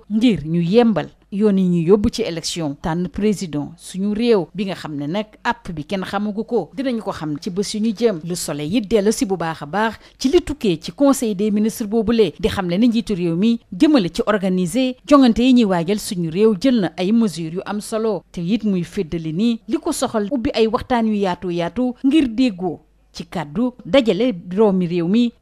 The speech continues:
ngir yëpp mën a am ci jàmm. Ak Le Quotidien mu ne fi mu toll nii dara leeragu ci, ndax président de la République ci conseil des ministres xamle na ne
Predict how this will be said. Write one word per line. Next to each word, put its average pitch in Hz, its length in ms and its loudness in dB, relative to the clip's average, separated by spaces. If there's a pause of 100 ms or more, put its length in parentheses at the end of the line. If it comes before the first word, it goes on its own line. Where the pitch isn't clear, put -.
ngir 285 180 4
yëpp 262 200 4
mën 240 180 0
a 226 100 -6
am 165 240 -6
ci 233 180 -4
jàmm. 147 420 -4
Ak 185 80 -12
Le 214 120 2
Quotidien 226 580 0 (300)
mu 208 120 -2
ne 180 180 -6
fi 226 80 -12
mu 180 120 -10
toll 160 280 -6
nii 202 320 -2
dara 214 220 4
leeragu 220 480 0
ci, 233 260 -2 (240)
ndax 185 200 -4
président 180 420 -4
de 170 80 -4
la 175 160 -2
République 180 400 -2
ci 240 80 0
conseil 190 360 -2
des 165 160 -4
ministres 240 380 2 (180)
xamle 311 260 4
na 214 220 0
ne - 20 -4